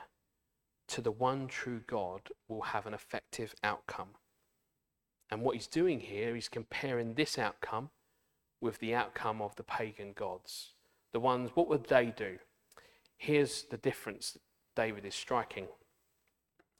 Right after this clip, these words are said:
What he's saying here is, is that you, God, are compassionate and full of love. You will forgive me because you have great love towards me. And here's what he's saying about the little gods, the ones that are not really gods but pretend to be.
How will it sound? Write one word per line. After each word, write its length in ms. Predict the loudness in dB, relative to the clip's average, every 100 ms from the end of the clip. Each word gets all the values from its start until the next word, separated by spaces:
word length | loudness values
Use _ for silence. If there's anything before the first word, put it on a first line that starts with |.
| -20 -20 -20 _
What 120 | 0
he's 100 | 2
saying 240 | 4 4 6
here 300 | 8 10 8
is, 160 | 4
is 140 | -2 -2
that 220 | -2 0
you, 220 | 2 2
God, 340 | 2 4 4 2
are 100 | -4
compassionate 720 | -10 -14 -2 0 0 -6 -8
and 100 | -8
full 260 | -4 -2
of 140 | -2 0
love. 300 | 0 0 -4 -20 -20 _ _
You 240 | 0 2
will 340 | 4 6 6 4
forgive 480 | -2 -8 2 2 2
me 160 | -4
because 320 | -4 -6 -4
you 80 | -2
have 140 | -2 2
great 280 | 4 4
love 380 | 2 4 6 4
towards 520 | -4 -6 -4 -6 -6 -8
me. 200 | -8 -10 _ _ _ _ _ _ _ _ _ _ _ _ _ _
And 120 | -4
here's 260 | 2 2 2
what 100 | 0
he's 120 | 0
saying 300 | 0 0 -2
about 340 | -2 -4 -4
the 80 | -4
little 280 | -4 -4 -4
gods, 400 | -6 -8 -8 -10 -8
the 80 |
ones 300 | -2 0 0
that 100 | -4
are 60 | -2
not 260 | 0 0 0
really 280 | -2 -2
gods 300 | -2 -2 -4 -8
but 140 | -10
pretend 380 | -10 -8 -8 -8
to 80 | -8
be. 260 | -8 -10